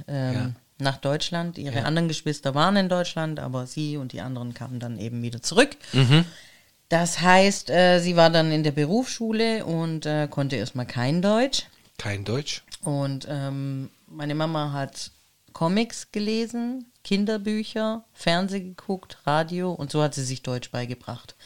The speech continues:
Speaker 1: Noch zusätzlich zur
Speaker 2: Ja.
Speaker 1: Schule, weil das war, äh, f-
Speaker 2: So wie wir Englisch gelernt haben.
Speaker 1: Ja, genau.
Speaker 2: Oder? So
Speaker 1: Und
Speaker 2: war das ja
Speaker 1: heute
Speaker 2: bei uns.
Speaker 1: spricht meine Mutter fließend Deutsch.
Speaker 2: Ja, krass.
Speaker 1: Und liest sehr, sehr viel und deswegen ist sie aus-, also relativ wortgewandt.
Speaker 2: Mhm.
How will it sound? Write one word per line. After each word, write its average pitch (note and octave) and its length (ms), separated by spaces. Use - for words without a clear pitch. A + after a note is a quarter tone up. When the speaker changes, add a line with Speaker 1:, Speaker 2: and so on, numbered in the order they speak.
Speaker 1:
Noch C#3 140
zusätzlich C3 720
zur B2 140
Speaker 2:
Ja. A#2 60
Speaker 1:
Schule, B2 280
weil A#2 80
das A2+ 220
war, A2+ 320
äh, D#2 40
f- - 240
Speaker 2:
So B2 220
wie A#2+ 120
wir B2+ 180
Englisch A#2+ 300
gelernt G#2+ 340
haben. G#2 320
Speaker 1:
Ja, C#3 260
genau. C#3+ 340
Speaker 2:
Oder? D#3 280
So - 80
Speaker 1:
Und C#3 120
Speaker 2:
war E3 140
das D#3+ 80
ja F3 60
Speaker 1:
heute - 120
Speaker 2:
bei - 60
uns. B2 140
Speaker 1:
spricht - 140
meine D#3 200
Mutter D3 260
fließend B2+ 440
Deutsch. G#2+ 360
Speaker 2:
Ja, A#2+ 280
krass. B2+ 240
Speaker 1:
Und C3+ 200
liest C#3+ 300
sehr, C#3 180
sehr B2+ 180
viel G#3 420
und D3+ 280
deswegen C#3+ 440
ist C3 120
sie B2+ 100
aus-, B2 280
also A#2 320
relativ B2 440
wortgewandt. F#3 580
Speaker 2:
Mhm. A#2 320